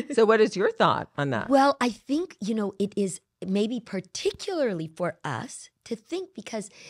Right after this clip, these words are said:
Speaker 2: um, one of the wonderful things about focusing on your families is you have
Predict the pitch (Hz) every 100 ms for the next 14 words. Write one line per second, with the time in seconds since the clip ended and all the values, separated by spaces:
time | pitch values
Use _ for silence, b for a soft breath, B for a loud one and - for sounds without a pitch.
0 | B B - 220 185 b b b b _
1 | _ _ _ - 165 233 330 415 294 180
2 | 180 214 277 339 320 285 - 170 180 185
3 | 170 - 165 160 - 214 202 214 - 147
4 | 123 104 214 208 - 156 175 175 160 147
5 | b - 127